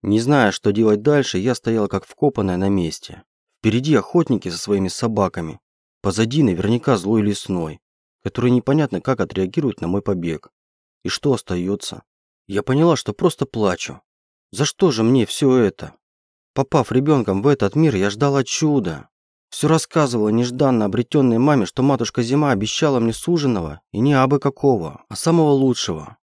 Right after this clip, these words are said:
Да, возможно, я сама это придумала, но все представлялось именно так. А сейчас? Где он, этот самый лучший? Ломать себя под лесного?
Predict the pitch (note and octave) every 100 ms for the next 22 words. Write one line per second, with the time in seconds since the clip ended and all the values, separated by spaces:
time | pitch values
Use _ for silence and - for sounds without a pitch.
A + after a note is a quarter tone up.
0 | - G2 D#3+ C#3 C#3+ E3+ D3 C#3 C3+ E3
1 | F3 D#3 A2+ - A#2+ A#2+ B2 G#2 D#2 -
2 | _ _ - A#2 - D3+ - - C3+ D3+
3 | C#3+ F#2+ - C3+ C3+ C3 - E3+ F2+ -
4 | _ _ _ - G#2 - B2+ D#3+ C#3+ C3
5 | - _ _ _ _ _ - C3 F#3+ D3+
6 | G#2 C#3+ C3+ G2+ - A#2 A#2+ D#3+ B2+ -
7 | E2+ - _ _ - G#2+ D3 E3 - C#3+
8 | C#3 C3+ C#3+ D3 F#3 F3 A2+ E2